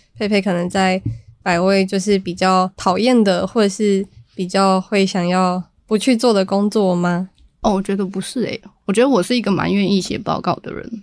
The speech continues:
Speaker 2: 然后我觉得这件事情也，如果只有做报告这件事本身不会让我觉得太难受，但是当他让我没有办法有力气去做其他我想做的事情的时候，是这个点会让我难受。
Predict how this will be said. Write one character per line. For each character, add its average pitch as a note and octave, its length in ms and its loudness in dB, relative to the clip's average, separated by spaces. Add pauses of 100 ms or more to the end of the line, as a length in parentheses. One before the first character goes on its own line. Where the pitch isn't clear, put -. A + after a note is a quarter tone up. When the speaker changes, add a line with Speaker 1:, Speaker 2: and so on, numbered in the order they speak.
(120)
Speaker 2:
然 F#3 100 -4
后 G3+ 100 2
我 F#3+ 80 0
觉 - 120 -4
得 F3 40 0
这 F#3+ 140 -4
件 G3 180 0
事 F#3+ 120 -2
情 - 180 -8
也， - 260 -10 (460)
如 B3+ 140 2
果 B3 120 2
只 - 140 -2
有 F#3+ 140 4
做 G3+ 160 0
报 F#3+ 160 0
告 F3 160 -2
这 - 120 -10
件 E3+ 140 2
事 F#3 140 0
本 - 180 -8
身 E3+ 220 0
不 E3 100 -6
会 F3+ 120 0
让 F3+ 180 0
我 - 100 -8
觉 - 160 -12
得 - 260 -10 (580)
太 E3+ 260 -2
难 - 320 -4
受， F3+ 340 -4 (420)
但 - 180 0
是 F3+ 380 -2 (380)
当 G3+ 180 2
他 G3+ 220 2
让 G3 180 2
我 F#2 340 -6 (160)
没 F#3+ 120 0
有 F3+ 100 2
办 F3 240 0
法 D#2+ 400 -2
有 - 160 -4
力 F#3 140 0
气 G3 160 -4
去 F#3+ 140 -4
做 F#3 180 0
其 - 140 -8
他 F3 140 -4
我 E3 120 0
想 - 180 -6
做 F3 160 -2
的 F3 80 -8
事 F3 140 -6
情 - 180 -10
的 - 120 -12
时 - 180 -12
候， D#3+ 200 -8 (260)
是 G#3 120 -4
这 G3 120 2
个 - 100 -4
点 - 220 -8
会 F3+ 120 0
让 D#3+ 160 -2
我 - 80 -4
难 - 200 -10
受。 - 200 -10